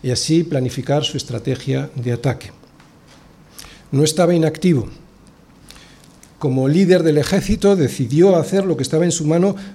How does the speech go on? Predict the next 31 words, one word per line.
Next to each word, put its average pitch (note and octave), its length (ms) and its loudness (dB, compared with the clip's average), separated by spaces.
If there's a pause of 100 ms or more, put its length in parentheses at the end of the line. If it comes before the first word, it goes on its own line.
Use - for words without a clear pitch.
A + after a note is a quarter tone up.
(120)
para B2+ 180 0
involucrarse C3 680 2
en B2+ 80 2
el A#2+ 100 0
problema F#3 540 2
y F#3+ 60 0
tomar C#3+ 300 0
una D#3+ 160 0
decisión. D3 560 0 (1600)
Es D#3 200 0
un F3+ 80 2
movimiento E3+ 800 4
prudente G#3 1040 2
y C3+ 140 0
adecuado F3+ 640 4
para D#3 120 0
su C3 160 -8
función C3 460 2
de E3 120 4
líder. C#3+ 340 4 (1120)
Y C#3 60 -2
ahora D#3 140 4
viene E3+ 240 4
lo D#3 80 4
más E3+ 180 2
impresionante E3 720 -2
de A#2+ 220 0
esta C#3 440 -6
historia. - 600 -8 (960)
Dios F#3 480 2
responde. F#3 580 -2